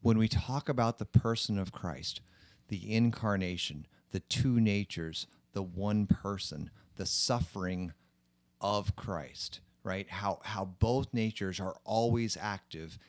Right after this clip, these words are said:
in all of his actions, and yet we assign actions to certain natures and say, "He suffered according to his human nature." Right?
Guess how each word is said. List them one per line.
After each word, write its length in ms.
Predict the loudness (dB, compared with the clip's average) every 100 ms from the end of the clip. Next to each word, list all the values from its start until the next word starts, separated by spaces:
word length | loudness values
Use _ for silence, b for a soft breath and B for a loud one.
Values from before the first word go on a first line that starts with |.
| b
in 120 | -8
all 280 | -6 -2 0
of 80 | 0
his 160 | -2 -4
actions, 600 | -6 -6 -8 -10 -8 -10 b b
and 280 | -8 -6 -4
yet 260 | -2 -4 -4 -6
we 140 | -6
assign 560 | -4 -2 -2 -2 -2 -2
actions 380 | -6 -8 -8 -8
to 80 |
certain 340 | -6 -6 -6 -6
natures 400 | -8 -8 -12 -10
and 100 | -6
say, 360 | -4 -2 -4 -8 B
"He 140 | -2
suffered 540 | 0 2 0 2 2 0 b b 4
according 600 | 4 10 12 12 8 4
to 140 | 2 2
his 160 | 0
human 340 | 0 0 0 -4
nature." 360 | -6 -12 -16 -20 _ _ _ -4
Right? 280 | -2 -2